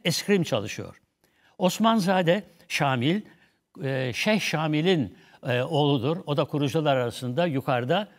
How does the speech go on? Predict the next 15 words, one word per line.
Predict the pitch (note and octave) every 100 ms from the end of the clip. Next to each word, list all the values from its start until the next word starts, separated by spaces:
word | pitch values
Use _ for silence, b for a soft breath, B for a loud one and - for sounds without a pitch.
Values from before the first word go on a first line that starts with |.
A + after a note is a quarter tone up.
| b
solda | - E3+ D3 C#3 E3
ikinci, | D#3 D#3+ C#3 G3+
üçüncüdür | D#3 - C#3 C#3 C#3 F3
Mehmet | D#3+ C3 C3+ C3+
Şamil | C3 B2+ C3 A2
diye, | C3 F#3 - b b C#3
göreceksiniz. | C3 C3+ C3 - C3 G#3+ - _ _ b b b b b b B2+
Ee, | B2 A#2 A#2 A#2 B2+ B2+ C3+ _ _ _
şa-, | - C#3 B2+ D3 A#2+
cami, | E3 E3+ F3+ F#3+ - b b b b
e, | C3 A2 F2+
Baykurt, | C3+ G3+ G#3 A3 - -
Hüseyin | F3 - E3 D#3
Bereket | D3+ D3+ F#3+ -
Beylerle | D#3 C#3 A#2+ A2+ F3